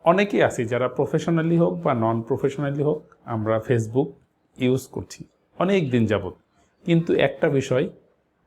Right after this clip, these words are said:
আমরা হয়তো কখনো খেয়াল করিনি, ম্যাক্সিমাম লোকজনই খেয়াল করি না, আমি নিজেও খেয়াল করি নাই। বিষয়টা আসলে কিন্তু খুবই গুরুত্বপূর্ণ। সেটা হচ্ছে যে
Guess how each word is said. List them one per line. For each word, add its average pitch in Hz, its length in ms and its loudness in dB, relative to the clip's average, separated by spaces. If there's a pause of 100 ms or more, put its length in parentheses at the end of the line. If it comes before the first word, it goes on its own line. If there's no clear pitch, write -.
(200)
আমরা 127 400 4
হয়তো 123 300 0
কখনো 135 400 -2
খেয়াল 113 320 -2
করিনি, 101 340 -4
ম্যাক্সিমাম 160 600 0
লোকজনই 147 400 0
খেয়াল 113 240 -2
করি 107 200 -2
না, 113 120 0
আমি 131 140 0
নিজেও 135 340 4
খেয়াল 104 240 -2
করি 98 180 -4
নাই। 95 140 -8
বিষয়টা 147 420 2
আসলে 139 260 -2
কিন্তু 139 260 -4
খুবই 196 340 2
গুরুত্বপূর্ণ। 107 680 0 (1600)
সেটা 160 300 6
হচ্ছে 170 400 2
যে 117 420 -2